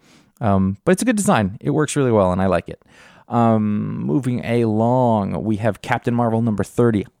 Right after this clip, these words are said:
I almost made this pick of the week, and I actually don't think I read the issues before it, but this is the last issue. I think I just missed the one before it, uh, 'cause I keep forgetting that I'm reading this book. This is the last issue in this, um, Strange Magic story,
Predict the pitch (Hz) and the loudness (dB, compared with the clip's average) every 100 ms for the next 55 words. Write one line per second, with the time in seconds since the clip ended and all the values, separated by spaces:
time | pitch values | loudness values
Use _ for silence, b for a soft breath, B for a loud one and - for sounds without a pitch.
0 | _ _ - 214 330 220 269 247 - 254 | _ _ -10 -4 -4 -2 -4 -4 -6 -6
1 | 220 214 214 - _ b b b - 147 | -6 -4 -4 -6 _ b b b 0 2
2 | 208 - 208 196 190 156 156 139 143 - | 2 0 2 2 2 2 2 2 -2 -2
3 | 127 120 - 123 - - - 160 151 135 | -4 -6 -2 0 0 -2 -2 0 2 2
4 | 113 117 120 127 - - 117 - 117 110 | 4 2 2 0 -4 -4 -4 0 2 4
5 | 107 b b b - - 98 - 87 92 | 2 b b b -6 -4 -4 -4 -4 -4
6 | - 90 87 - - 85 - - b b | -4 -8 -8 -10 -10 -8 -8 -10 b b
7 | b _ 92 - - 101 123 - 101 95 | b _ -8 -8 -6 -2 -2 0 0 2
8 | 92 87 90 85 85 - - - - - | 0 -4 -6 -10 -10 -10 -12 -14 -18 -20
9 | B B B - 147 - 120 - 110 113 | B B B -2 0 0 -4 -2 0 2
10 | 117 - - 107 - 113 107 104 101 101 | 0 -4 -8 -8 -4 -4 -2 -2 -2 -2
11 | 98 - - - 101 98 95 92 - 113 | -2 -4 -12 -8 -6 -4 -4 -6 -8 -4
12 | 110 107 95 90 92 90 82 - - - | 0 2 0 -2 -4 -4 -6 -10 -14 -6
13 | 101 92 98 | -4 -2 -4